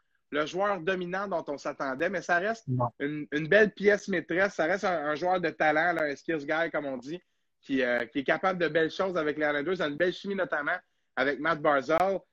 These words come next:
Speaker 1: C'est hot pour, euh, pour Jordan Eberle qui trouve sa niche chez les Islanders. Le troisième, je le trouve intéressant, Carl Clutterbuck,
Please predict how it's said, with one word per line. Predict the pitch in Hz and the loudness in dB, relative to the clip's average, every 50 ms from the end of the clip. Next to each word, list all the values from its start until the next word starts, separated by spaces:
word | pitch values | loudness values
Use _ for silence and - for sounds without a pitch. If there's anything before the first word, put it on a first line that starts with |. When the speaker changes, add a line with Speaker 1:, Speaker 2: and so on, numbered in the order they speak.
| _ _ _ | _ _ _
Speaker 1:
C'est | _ - 156 156 | _ 0 2 4
hot | 160 175 175 - | 4 4 0 -2
pour, | - 151 135 139 | -2 -2 0 2
euh, | 135 131 127 | 2 2 0
pour | 113 - 143 131 127 | -2 -4 -8 -8 -4
Jordan | 139 139 139 147 160 160 | -4 -4 -4 -4 -4 -4
Eberle | 147 135 139 135 135 160 160 | -4 -2 -2 -2 -2 -2 -4
qui | - _ | -6 _
trouve | - - 165 165 | -12 -12 -12 -10
sa | - - 151 135 | -4 -4 -4 -2
niche | 139 165 160 - | -4 -6 -6 -4
chez | - 147 | -4 -2
les | 135 135 | 0 0
Islanders. | 135 131 131 127 127 147 160 180 160 139 | 0 0 -2 -2 0 0 0 0 0 -2
Le | 147 131 | -4 -6
troisième, | - - 170 170 170 165 202 226 214 | -4 0 0 0 2 0 -2 -4 -4
je | 190 | -4
le | 156 147 | -6 -6
trouve | - 170 175 | -4 -4 -4
intéressant, | 165 165 - 156 143 131 - - 165 180 202 - _ _ _ _ _ _ _ _ | -2 -2 -2 -2 -2 -2 -4 -4 -6 -6 -6 -10 _ _ _ _ _ _ _ _
Carl | - 220 208 220 214 202 | 2 6 6 6 6 4
Clutterbuck, | - 208 202 202 196 190 180 160 143 190 202 185 - - _ - 156 | 2 2 2 2 2 0 -2 -2 0 0 0 0 -2 -6 _ -8 -8